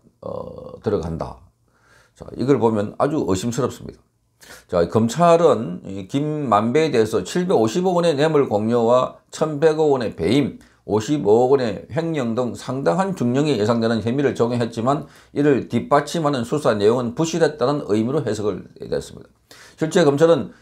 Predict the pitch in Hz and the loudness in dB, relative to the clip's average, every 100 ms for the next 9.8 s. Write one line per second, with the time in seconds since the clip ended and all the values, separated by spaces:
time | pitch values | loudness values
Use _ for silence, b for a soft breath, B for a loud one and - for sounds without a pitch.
0 | B 107 101 147 147 107 117 151 165 156 | B -10 -4 -2 4 4 6 4 4 2
1 | 123 95 139 139 147 135 107 139 165 139 | 2 0 -2 4 4 4 2 0 0 -2
2 | 151 139 104 104 110 156 156 127 123 120 | 0 0 2 0 2 0 0 -4 0 0
3 | 98 98 127 b b - 127 156 147 - | 0 -4 -4 b b -4 0 0 -2 -4
4 | 180 143 139 135 - 101 147 147 156 151 | -2 0 0 0 -2 -2 0 0 -2 -2
5 | 123 - B - - 196 202 196 175 143 | -4 -8 B -20 -2 2 2 2 2 2
6 | 135 202 185 170 147 120 147 135 117 95 | 0 -2 -2 -2 -2 -4 -2 0 0 2
7 | 113 120 170 165 185 190 135 123 120 113 | 0 2 0 2 0 0 -2 0 0 0
8 | - B B B - 127 160 160 - 247 | -4 B B B -2 0 2 2 2 -2
9 | 285 202 156 131 127 95 90 | -2 -4 -4 2 2 2 -2